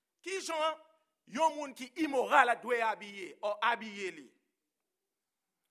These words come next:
Si nous regardons dans le Nouveau Testament, il est clair, in the time of the New Testament, the Greek harlots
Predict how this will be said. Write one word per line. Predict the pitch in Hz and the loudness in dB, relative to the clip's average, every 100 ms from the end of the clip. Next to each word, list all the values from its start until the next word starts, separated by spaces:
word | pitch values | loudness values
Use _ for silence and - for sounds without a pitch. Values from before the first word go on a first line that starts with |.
| _ _ _ _ _ _ _ _ _ _ _ _ | _ _ _ _ _ _ _ _ _ _ _ _
Si | - 311 | -14 -10
nous | 370 | -6
regardons | 359 330 339 370 359 311 - 175 | -2 -2 -2 -2 -2 -4 -8 -8
dans | 262 | -6
le | 262 247 | -4 -4
Nouveau | 277 370 302 | -6 -6 -6
Testament, | 294 262 - 240 226 302 302 - _ _ _ _ _ _ | -8 -10 -6 -6 -4 -4 -6 -10 _ _ _ _ _ _
il | 190 | -20
est | 240 | -14
clair, | 302 320 277 | -6 -4 -4
in | 254 | -6
the | 233 240 | -10 -10
time | 294 294 277 269 | -8 -6 -6 -6
of | 226 | -10
the | 233 226 | -10 -12
New | 294 320 | -10 -8
Testament, | - 311 - 254 247 269 - _ _ _ _ | -4 -4 -6 -8 -6 -8 -8 _ _ _ _
the | 269 269 - | -16 -14 -6
Greek | 370 392 - | -4 -2 -4
harlots | - 349 370 254 240 277 - | -2 2 4 4 0 -4 -10